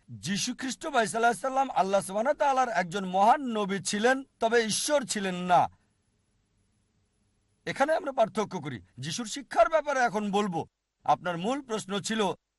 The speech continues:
যে কোরআন বলছে আমাদেরকে যিশু বা ঈসা আলাইহিস সালামের শিক্ষা অনুসরণ করতে হবে। যখন যিশু বা ঈসা আলাইহিস সালাম পৃথিবীতে এসেছিলেন, তাকে পাঠানো হয়েছিল শুধু ইহুদিদের জন্য, শুধু বনী ইসরায়েলদের জন্য।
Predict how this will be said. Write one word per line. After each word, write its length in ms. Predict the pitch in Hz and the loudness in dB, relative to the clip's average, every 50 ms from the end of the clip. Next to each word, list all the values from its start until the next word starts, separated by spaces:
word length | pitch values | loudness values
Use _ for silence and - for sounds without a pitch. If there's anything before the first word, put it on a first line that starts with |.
| - 120 | -16 -8
যে 260 | 123 160 160 147 - _ _ _ _ _ _ _ _ _ _ _ _ _ _ _ _ _ _ _ _ _ _ _ | -4 -2 -2 -2 -4 _ _ _ _ _ _ _ _ _ _ _ _ _ _ _ _ _ _ _ _ _ _ _
কোরআন 320 | - 202 233 285 302 - | -6 -4 -4 -4 -4 -6
বলছে 260 | 320 285 277 - 240 240 | -6 -8 -4 2 4 4
আমাদেরকে 360 | 220 220 220 214 196 208 196 | 4 4 2 -2 -4 -8 -8
যিশু 320 | 160 160 175 - 214 226 | -8 -8 -8 -6 -6 -2
বা 140 | 214 208 196 | 0 0 0
ঈসা 140 | 185 - 202 | 0 0 -4
আলাইহিস 160 | 208 196 - | -6 -6 -6
সালামের 260 | 202 196 202 202 196 | -4 -4 -4 -4 -4
শিক্ষা 360 | 170 - - 214 - - 247 | -6 -6 -8 -8 -6 -2 -2
অনুসরণ 420 | 226 208 190 165 - 190 185 170 165 | -2 -2 -2 -4 -6 -6 -8 -8 -10
করতে 260 | 170 175 151 - 170 | -12 -10 -6 -2 0
হবে। 300 | 151 156 170 147 135 101 _ _ _ _ _ _ _ _ _ _ - | 2 2 2 0 0 -8 _ _ _ _ _ _ _ _ _ _ -6
যখন 260 | 160 190 175 175 151 | -6 -4 -4 -4 -6
যিশু 320 | 131 160 180 - 254 277 | -6 -8 -6 -6 -4 0
বা 120 | 302 302 269 | 0 2 2
ঈসা 140 | 202 196 233 | 2 0 0
আলাইহিস 160 | 240 208 175 | -2 -2 0
সালাম 280 | 220 220 214 208 - | 2 2 2 2 2
পৃথিবীতে 520 | 196 202 180 139 214 214 220 160 208 208 196 | -6 -10 -8 -8 -6 -8 -6 -4 -4 -2 -2
এসেছিলেন, 680 | 185 180 202 220 - - 233 233 240 247 240 220 185 - _ _ _ _ _ _ _ _ _ _ _ | -2 -2 -4 -4 -4 -2 0 2 2 2 2 0 -4 -10 _ _ _ _ _ _ _ _ _ _ _
তাকে 220 | - 262 269 302 294 | 2 2 2 2 2
পাঠানো 380 | - 269 247 220 233 233 226 | 2 2 0 2 2 2 2
হয়েছিল 380 | 214 220 226 233 - 240 254 277 285 285 311 - _ _ _ _ | 4 4 4 4 4 2 6 8 8 8 8 6 _ _ _ _
শুধু 280 | - - 208 185 202 180 | -10 -6 -4 -4 -4 -4
ইহুদিদের 580 | 127 185 240 269 294 294 320 294 285 254 226 | -2 0 0 0 0 0 -2 2 2 2 2
জন্য, 400 | 175 202 214 214 214 196 160 - - _ _ _ _ _ _ - | 2 0 0 0 0 -2 -2 -4 -6 _ _ _ _ _ _ -12
শুধু 220 | - 185 180 185 | -8 -6 -6 -4
বনী 220 | 165 185 220 247 269 | -2 -2 0 0 -2
ইসরায়েলদের 580 | 262 269 285 294 285 262 254 208 233 214 175 | -2 0 4 4 4 4 4 4 2 2 2
জন্য। 380 | 143 185 208 214 220 214 170 | 2 0 0 2 2 0 0